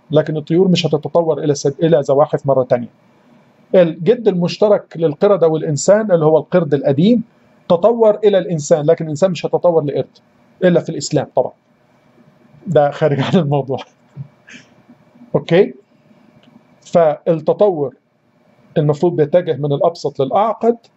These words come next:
ولا رجعة فيه. يقول لنا جاي روش: لا تزال حقيقة بينة أن التطور يقود للأفضل، والأفضل وأيضا غير رجعي، يعني تطور لا يعود إلى الخلف. وآدي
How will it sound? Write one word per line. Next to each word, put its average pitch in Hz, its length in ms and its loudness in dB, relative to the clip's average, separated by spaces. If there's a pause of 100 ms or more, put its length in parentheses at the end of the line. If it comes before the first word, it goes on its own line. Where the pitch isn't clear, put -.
(300)
ولا 170 300 2
رجعة 151 280 0
فيه. 131 180 -14 (1800)
يقول 175 240 4
لنا 214 220 4
جاي 175 220 4
روش: 165 400 0 (400)
لا 202 200 4
تزال 185 400 2
حقيقة 190 500 -2
بينة 151 380 2
أن 151 260 2
التطور 156 500 0
يقود 143 400 -2
للأفضل، 190 540 0 (340)
والأفضل 180 720 0 (260)
وأيضا 170 640 0 (140)
غير 175 540 4
رجعي، 214 540 2 (100)
يعني 151 260 2
تطور 170 520 2
لا 170 100 0
يعود 160 440 0
إلى 147 120 2
الخلف. - 460 -10 (800)
وآدي 170 420 2